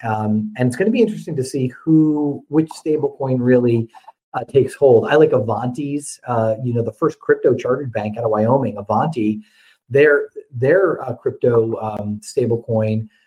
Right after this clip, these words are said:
I believe they're looking to have it receive banknote status, which would actually make the token F D I C insured if it was improved, which in essence is now you literally don't need that dollar because you have a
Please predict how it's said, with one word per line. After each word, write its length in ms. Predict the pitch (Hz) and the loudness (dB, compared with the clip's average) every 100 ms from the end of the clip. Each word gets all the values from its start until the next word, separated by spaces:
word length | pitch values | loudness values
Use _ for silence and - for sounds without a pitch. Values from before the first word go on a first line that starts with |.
| _ | _
I 80 | 139 | -2
believe 360 | 123 127 151 156 | 2 4 4 4
they're 120 | 123 | 4
looking 320 | 123 127 123 | 4 2 0
to 360 | 120 127 117 117 | -2 -2 -2 -2
have 260 | - 127 120 | -2 -2 -2
it 140 | 113 | -4
receive 480 | 117 110 - 104 - | -6 -8 -8 -10 -8
banknote 540 | 107 175 214 120 104 - | -4 -4 -4 -4 -4 -6
status, 560 | - 101 98 - - | -10 -10 -12 -14 -12
which 160 | 110 127 | -8 0
would 80 | 127 | 2
actually 360 | 139 - 139 | 0 0 0
make 240 | 123 120 - | 0 0 -4
the 80 | 107 | -4
token 480 | - 127 117 123 - | 0 0 0 -6 -6
F 100 | 127 - | -10 -4
D 120 | 120 | -4
I 80 | 110 | -4
C 220 | 123 107 | -6 -8
insured 580 | 104 - 156 185 107 104 | -10 -2 2 4 2 -2
if 160 | 107 | -6
it 60 | 107 | -6
was 140 | 95 | -8
improved, 580 | 92 - 196 185 - - _ _ _ _ | -12 -4 2 2 0 -10 _ _ _ _
which 140 | 127 123 | -2 0
in 100 | 123 | 0
essence 400 | 139 151 131 - - | -2 -2 -2 -4 -4
is 260 | 123 110 | -2 0
now 180 | 123 135 | 0 0
you 460 | 135 123 113 107 110 | 0 0 0 -2 -4
literally 580 | 120 143 156 160 123 107 | 2 2 4 0 0 0
don't 300 | 113 110 - | -2 -4 -4
need 300 | 113 110 - | -4 -4 -4
that 260 | 107 - | -8 -8
dollar 500 | - 104 104 101 104 - _ _ | -6 -6 -6 -6 -8 -14 _ _
because 320 | 120 131 110 | -4 0 2
you 100 | 113 | 0
have 220 | 110 123 110 | 0 0 0
a 320 | 110 104 | 0 0